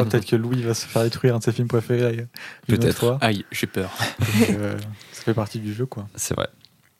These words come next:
Speaker 1: Après, du coup, bah, j'ai passé à ton film, Deka, qui était, du
Speaker 2: Ouais,
Speaker 1: coup,
Speaker 2: vas-y.
Speaker 1: Blood Simple,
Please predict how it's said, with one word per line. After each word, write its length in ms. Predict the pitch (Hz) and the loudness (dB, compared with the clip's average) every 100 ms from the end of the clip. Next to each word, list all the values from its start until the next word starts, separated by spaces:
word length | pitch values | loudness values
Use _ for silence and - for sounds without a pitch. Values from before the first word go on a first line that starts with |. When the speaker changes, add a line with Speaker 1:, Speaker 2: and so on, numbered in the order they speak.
| - - | -20 -2
Speaker 1:
Après, 240 | - - 131 | 0 2 2
du 140 | 110 | 0
coup, 120 | - | 0
bah, 200 | 120 92 | 4 4
j'ai 160 | 95 95 | 4 2
passé 260 | 95 92 92 | 2 2 2
à 60 | |
ton 160 | - 98 | 2 2
film, 260 | - 113 | 4 4
Deka, 320 | 104 92 104 104 | 6 4 4 2
qui 180 | - | 2
était, 200 | 92 - | 0 2
du 80 | 87 | 0
Speaker 2:
Ouais, 60 | 87 | 2
Speaker 1:
coup, 100 | 95 | 2
Speaker 2:
vas-y. 80 | 85 | 4
Speaker 1:
Blood 160 | 87 | 2
Simple, 440 | - 92 92 104 | 4 4 6 4